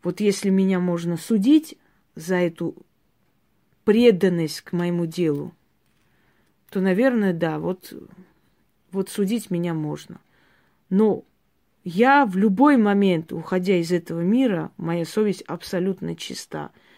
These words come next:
перед силами, потому что данную мне ими жизнь я не разбазарила впустую, а использовала и использую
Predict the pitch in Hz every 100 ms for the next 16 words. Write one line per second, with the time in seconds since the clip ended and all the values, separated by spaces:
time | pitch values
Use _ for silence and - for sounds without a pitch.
0 | _ - 180 180 - 185 156 147 151 -
1 | - 170 - 190 - _ _ - 180 214
2 | 208 180 170 170 175 185 165 - 196 185
3 | 156 147 175 254 202 160 147 _ _ _
4 | _ _ _ 170 175 233 233 196 180 185
5 | 226 202 180 165 165 160 143 151 143 -
6 | _ _ - - - 143 143 - _ _
7 | _ _ _ _ _ 170 170 165 - 269
8 | 240 190 160 151 151 - 208 196 175 156